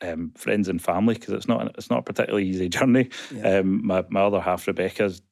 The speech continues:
Speaker 1: e-, excellent. You know, she'll, she'll sit me down and, and, um, you know, talk me through the, the really challenging days, and that, that really helps. But in terms of, I think we're, we're, I always say this to,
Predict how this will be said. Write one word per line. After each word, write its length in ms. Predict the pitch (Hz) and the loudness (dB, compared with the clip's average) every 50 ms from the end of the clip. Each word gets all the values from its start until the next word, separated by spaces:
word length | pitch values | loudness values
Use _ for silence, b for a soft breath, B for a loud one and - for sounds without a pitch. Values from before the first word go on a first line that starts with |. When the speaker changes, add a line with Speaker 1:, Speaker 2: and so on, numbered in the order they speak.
| _ _ _ - | _ _ _ -14
Speaker 1:
e-, 60 | 92 92 - _ - | -14 -14 -14 _ -8
excellent. 520 | 95 104 - - - 120 107 107 110 110 - | -6 -6 -6 -4 -2 0 0 0 0 -2 -4
You 100 | 104 104 | -4 -2
know, 140 | 92 92 | -2 -2
she'll, 320 | 95 - - 107 104 104 - - | -2 -2 -2 -4 -4 -4 -6 -10
she'll 260 | - - - 107 92 87 | -12 -6 -4 -4 -4 -4
sit 240 | - - 104 - | -2 -4 -4 -2
me 80 | - 92 | -2 -4
down 320 | 85 98 90 90 90 87 | -2 -2 0 0 0 -2
and, 220 | 90 87 85 85 87 - | -2 -2 -2 -4 -6 -8
and, 160 | - 85 87 87 | -10 -8 -6 -4
um, 340 | 87 87 87 87 85 85 - _ - | -4 -4 -4 -4 -6 -6 -8 _ -6
you 120 | - 104 | -6 -4
know, 220 | 90 90 82 - - b b b b b b - | -2 -2 -4 -4 -8 b b b b b b -2
talk 180 | - 113 113 - | 0 0 0 2
me 120 | 113 98 | -2 -4
through 360 | 92 - - 95 95 95 92 | -4 -6 -4 0 0 0 0
the, 180 | 90 92 92 - - | 0 -2 -4 -4 -2
the 140 | 101 98 92 | -4 -2 0
really 220 | 98 95 92 92 | 2 2 0 0
challenging 600 | 87 - 101 92 98 104 107 107 95 107 104 104 | 0 0 2 2 4 4 4 2 2 2 2 2
days, 200 | 104 104 104 98 | 2 2 2 2
and 140 | 101 95 98 | 2 2 2
that, 160 | 101 - - | 0 0 0
that 180 | - 95 - - | -2 -4 -2 -2
really 220 | 95 90 90 87 | -4 -4 -2 -2
helps. 300 | 87 98 101 110 - - | 0 0 0 0 -2 -2
But 160 | - 123 120 | 0 0 2
in 100 | 117 107 | 2 2
terms 300 | - 151 143 143 143 123 | 2 4 2 4 4 2
of, 120 | 120 104 - B B B B B B B | 2 0 -2 B B B B B B B
I 100 | 117 113 | 0 0
think 260 | - - 123 120 110 | 2 2 0 0 2
we're, 140 | 104 95 80 - - | -2 -2 -2 -2 -6
we're, 220 | - 107 101 87 - - - | 0 0 0 0 -2 -8 -4
I 60 | - 95 | 0 2
always 260 | 98 101 101 98 - | 2 2 2 0 0
say 140 | - 101 90 | -2 -2 -2
this 200 | 90 87 - - | -2 -4 -8 -10
to, 240 | - - 98 87 87 | -8 -6 -4 -4 -6